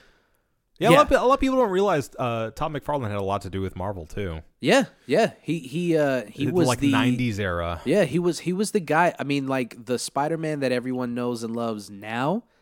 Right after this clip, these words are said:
Speaker 2: you can pretty much credit to Todd McFarlane.
Speaker 1: Yeah.
Speaker 2: His writing, his illustrating, like, the
Speaker 1: Yeah.
Speaker 2: design of him is, like, a lot. A
Speaker 1: Yeah.
Speaker 2: lot of it comes from Todd McFarlane.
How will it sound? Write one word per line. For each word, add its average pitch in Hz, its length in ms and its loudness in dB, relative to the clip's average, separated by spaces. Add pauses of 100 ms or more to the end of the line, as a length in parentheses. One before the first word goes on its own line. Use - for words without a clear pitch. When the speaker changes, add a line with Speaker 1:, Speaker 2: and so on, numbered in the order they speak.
(640)
Speaker 2:
you 131 180 -2
can 143 160 -2
pretty 185 200 -2
much 170 220 -4
credit 139 340 -4
to 117 180 0
Todd 120 280 -4
McFarlane. 110 380 -4
Speaker 1:
Yeah. 92 100 -6
Speaker 2:
His 110 160 -6
writing, 131 540 -2
his 113 260 -8
illustrating, 117 720 -6
like, 104 260 -14
the 113 160 -14
Speaker 1:
Yeah. 90 80 -12
Speaker 2:
design 113 420 -6
of 117 160 -6
him 113 160 -8
is, 101 180 -10
like, 98 280 -12 (300)
a 110 80 -6
lot. 107 400 -8 (240)
A 120 80 -6
Speaker 1:
Yeah. 120 180 -6
Speaker 2:
lot 127 220 0
of 107 100 -6
it 104 60 -12
comes 110 240 -12
from 98 100 -16
Todd 92 220 -14
McFarlane. 90 320 -18